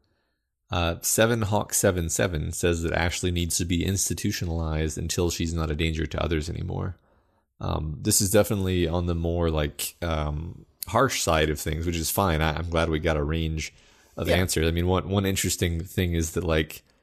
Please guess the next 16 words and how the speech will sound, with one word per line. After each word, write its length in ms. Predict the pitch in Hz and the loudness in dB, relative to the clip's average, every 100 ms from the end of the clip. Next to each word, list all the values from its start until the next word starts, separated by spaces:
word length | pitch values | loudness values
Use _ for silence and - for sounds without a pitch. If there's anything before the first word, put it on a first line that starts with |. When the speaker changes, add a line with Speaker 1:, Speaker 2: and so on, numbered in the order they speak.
| _ _ _ | _ _ _
Speaker 1:
no 380 | - 87 87 87 | -6 0 4 6
one 300 | 98 117 120 | 6 4 4
actually 380 | 117 117 - 117 | 2 0 0 0
suggested 880 | - 110 90 92 95 - 98 87 - _ _ _ _ _ _ | 0 -2 2 4 4 2 0 0 -8 _ _ _ _ _ _
she 280 | - - 95 | -6 0 0
needs 240 | 92 85 - | 2 0 0
to 80 | |
go 140 | 90 87 | 2 2
to 80 | 80 | 2
prison 400 | - 85 95 95 | 2 2 2 0
for 140 | 101 | 2
a 60 | 95 | 2
long, 240 | 95 98 | 2 0
long 240 | 95 98 98 | -2 -4 -2
time. 440 | 98 98 101 104 | 0 0 -2 -6
Like, 320 | - 78 - | -4 -4 -6